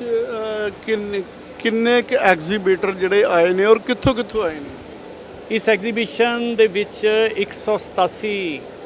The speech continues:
Speaker 2: ਐਗਜ਼ੀਬਿਟਰ ਹੈ, ਜਿਨ੍ਹਾਂ ਨੇ ਸ-, ਜਗ੍ਹਾ ਲਿੱਤੀ ਹੈ ਜਾਂ ਸਟੈਂਡ ਕੀਤੀ ਆ। ਔਰ ਤਕਰੀਬਨ ਇਹਦੇ ਵਿੱਚ ਸਤਾਰਾਂ ਤੋਂ ਲੈ ਕੇ ਵੀਹ ਕੰਟਰੀਜ਼ ਹੈ, ਜਿਨ੍ਹਾਂ ਦੀ ਡਿਫਰੈਂਟ, ਡਿਫਰੈਂਟ ਕਾਈਂਡ ਦੀ ਮਸ਼ੀਨਰੀ ਇਸ ਐਗਜ਼ੀਬਿਸ਼ਨ 'ਚ ਦਿਖਾਈ ਜਾ ਰਹੀ ਹੈ। ਬੜੀ ਲੇਟੈਸਟ ਟੈਕਨੋਲੋਜੀ ਦਿਖਾਈ ਜਾ ਰਹੀ ਹੈ।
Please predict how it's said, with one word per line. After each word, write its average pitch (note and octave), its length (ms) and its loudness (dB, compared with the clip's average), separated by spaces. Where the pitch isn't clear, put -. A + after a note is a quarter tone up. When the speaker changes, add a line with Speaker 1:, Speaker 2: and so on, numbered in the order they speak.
Speaker 2:
ਐਗਜ਼ੀਬਿਟਰ D#3 520 0
ਹੈ, E2+ 140 -6
ਜਿਨ੍ਹਾਂ E3+ 220 0
ਨੇ E3+ 100 -2
ਸ-, - 140 -8
ਜਗ੍ਹਾ E3+ 200 4
ਲਿੱਤੀ C#3 400 0
ਹੈ C3+ 120 2
ਜਾਂ C3 140 -4
ਸਟੈਂਡ C#3+ 320 -4
ਕੀਤੀ C#3 360 -4
ਆ। F3 80 2
ਔਰ F3 240 -2
ਤਕਰੀਬਨ F3+ 500 -4
ਇਹਦੇ F#3 240 0
ਵਿੱਚ F3 180 -4
ਸਤਾਰਾਂ F3 500 2
ਤੋਂ F#3+ 120 -2
ਲੈ D#3 140 2
ਕੇ F#3 140 -2
ਵੀਹ G3 220 0
ਕੰਟਰੀਜ਼ D3 480 -2
ਹੈ, B2 160 0
ਜਿਨ੍ਹਾਂ G#3+ 260 0
ਦੀ G#3+ 260 0
ਡਿਫਰੈਂਟ, F3+ 340 -2
ਡਿਫਰੈਂਟ E3+ 300 -4
ਕਾਈਂਡ D3+ 240 -2
ਦੀ D#3+ 80 -2
ਮਸ਼ੀਨਰੀ C#3+ 840 -4
ਇਸ D#3+ 160 0
ਐਗਜ਼ੀਬਿਸ਼ਨ D#3 500 -2
'ਚ D3+ 80 -6
ਦਿਖਾਈ C#3 360 0
ਜਾ B2+ 240 2
ਰਹੀ B2 140 0
ਹੈ। C3+ 60 2
ਬੜੀ D#3+ 200 0
ਲੇਟੈਸਟ F3+ 380 2
ਟੈਕਨੋਲੋਜੀ E3 480 -2
ਦਿਖਾਈ A2+ 320 -4
ਜਾ F2 200 -6
ਰਹੀ E2+ 280 -8
ਹੈ। - 100 -10